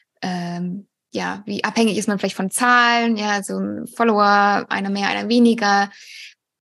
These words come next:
Hast du da irgendwas, wie du dich denn, dennoch gut abgrenzen kannst? Also, ich meine, du nutzt ja recht viel Instagram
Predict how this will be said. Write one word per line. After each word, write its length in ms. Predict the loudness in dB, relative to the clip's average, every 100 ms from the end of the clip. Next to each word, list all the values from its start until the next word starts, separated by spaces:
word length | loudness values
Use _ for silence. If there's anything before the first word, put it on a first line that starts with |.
| _ _ -12
Hast 200 | -10 -2
du 40 |
da 200 | 2 4
irgendwas, 540 | 4 2 0 -2 -6 -10
wie 120 | -6
du 120 | -4
dich 220 | -2 -2 -6 _ _
denn, 240 | -4 -4 -6
dennoch 340 | -4 0 0 -2
gut 200 | -4 -4
abgrenzen 580 | -6 -4 -2 -2 -6
kannst? 480 | -6 -4 -4 -4 -4
Also, 220 | -4 -4
ich 100 | -4
meine, 180 | -4 -6
du 80 | -4
nutzt 240 | -6 -4
ja 80 | -6
recht 200 | -6 -8
viel 120 | -6
Instagram 640 | -4 -4 -4 -2 0 0